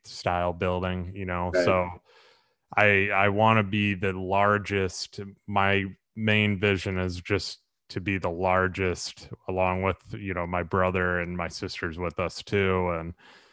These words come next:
Speaker 1: take, you know, the company my dad founded and be-, have it become one of the largest luxury home builders in the state, maybe even in the country one day. Long,
Speaker 2: Yeah.
Speaker 1: very long-term vision, but
Speaker 2: Yeah.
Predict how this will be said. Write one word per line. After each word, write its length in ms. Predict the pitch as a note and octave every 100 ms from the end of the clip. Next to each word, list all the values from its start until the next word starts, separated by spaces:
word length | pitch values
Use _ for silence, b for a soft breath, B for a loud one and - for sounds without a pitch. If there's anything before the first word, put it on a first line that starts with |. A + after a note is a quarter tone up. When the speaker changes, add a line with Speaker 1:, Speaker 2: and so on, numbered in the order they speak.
| b b
Speaker 1:
take, 440 | - G2+ - - -
you 160 | G#2+ F#2+
know, 160 | F2+
the 120 | F2 E2+
company 400 | G#2+ G2 G2 F2+
my 160 | F2
dad 360 | E2+ F#2 F#2 E2 - - _
founded 680 | - G2 F#2+ F#2+ F#2 F2 F2+
and 280 | E2+ E2+ F#2
be-, 180 | F#2+ - F#2+ -
have 300 | G2+ F#2+ F#2+
it 160 | E2+
become 340 | F#2+ - F#2 F2+
one 120 | F2+
of 80 | F2
the 60 | F2
largest 500 | F2 F2+ F2 - F#2+
luxury 440 | F2 E2+ F2+ E2+
home 500 | E2 F2 F2 E2+ D2+ _ _ _ -
builders 540 | F#2 F2 E2+ E2+ E2
in 120 | F2 D#2+
the 80 |
state, 520 | - - F#2 F2 E2+ F2
maybe 300 | E2+ E2+ E2+ E2
even 220 | D#2+ E2
in 120 | E2 D#2+
the 80 | E2
country 480 | F#2+ F2 - E2
one 260 | D#2 D#2 D#2+
day. 300 | F2+ F#2 G2 _
Long, 320 | F#2 E2 E2 - G2
Speaker 2:
Yeah. 180 | F#2 G#2+
Speaker 1:
very 280 | A#2+ F#2
long-term 600 | F2+ F2+ F2 E2+ F2+ E2+
vision, 420 | F2 F2 E2+ F2+ F2
but 240 | F#2 A2
Speaker 2:
Yeah. 120 | G#2+